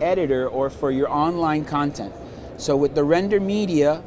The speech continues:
this is using our media engine solution that's part of Cameo. You could render this graphic as a still or as a movie file. So that could be used on, uh, social media and can also be used by an editor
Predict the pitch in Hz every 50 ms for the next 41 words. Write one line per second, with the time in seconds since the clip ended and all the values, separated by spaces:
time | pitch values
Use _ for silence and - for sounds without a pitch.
0 | - - - - 127 160 160 - 175 151 143 156 165 170 160 170 170 180 156 156
1 | 165 156 151 147 143 147 135 131 147 165 175 170 170 175 165 - - 151 170 190
2 | 180 156 170 165 156 - - 170 143 147 147 139 - - 160 175 170 139 139 135
3 | 135 - - - - 160 160 151 147 147 139 - - 156 139 139 135 135 135 147
4 | 160 165 - - - - - - - - - 143 165 185 - - 202 185 185 180
5 | 156 151 160 170 175 185 190 175 180 175 175 151 143 143 165 165 160 - - 160
6 | 156 156 156 160 160 - 190 185 - - - - - - - - - 131 143 139
7 | 127 135 131 - - - - 180 185 196 214 220 202 - - - 156 156 151 147
8 | 139 143 143 147 147 151 165 180 175 160 151 135 - - 143 123 113 113 113 -
9 | 131 131 143 151 147 - 175 156 151 160 156 151 156 156 156 156 156 156 - -
10 | - - - 147 147 143 139 135 131 135 139 147 135 131 127 123 - - 156 147
11 | 147 - 170 165 180 202 208 208 208 208 202 202 - 160 160 151 160 156 160 151
12 | 151 151 151 - 175 165 160 156 151 143 143 147 151 147 143 147 143 143 139 135
13 | - 127 139 143 143 135 143 139 135 135